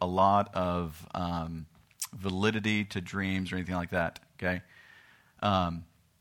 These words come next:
many of them, when you say, "Well, let's look at Scripture," they don't care what Scripture says. "Well, my dream, my vision." Wait a minute. "Well, let's, what about Scripture?" "I don't care what Scripture says.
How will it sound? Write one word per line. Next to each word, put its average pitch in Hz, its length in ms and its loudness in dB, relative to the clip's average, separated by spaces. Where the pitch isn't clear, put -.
many 110 680 4
of 113 140 2
them, 82 400 -2
when 110 140 2
you 107 80 4
say, 113 200 2
"Well, 98 140 2
let's 117 260 4
look 120 120 -2
at 107 100 0
Scripture," 85 560 -2
they 98 100 -4
don't 98 140 -2
care 104 140 2
what 92 120 0
Scripture - 320 -8
says. - 340 -8
"Well, 101 400 0
my 107 460 10
dream, 92 520 -2
my 107 440 8
vision." 82 500 0
Wait 120 160 0
a 127 40 2
minute. 82 200 -4
"Well, 107 120 0
let's, 117 200 2
what 117 140 0
about 120 180 6
Scripture?" 98 420 -2
"I 131 60 -2
don't 139 120 0
care 175 100 6
what 147 100 2
Scripture - 280 -4
says. - 360 -6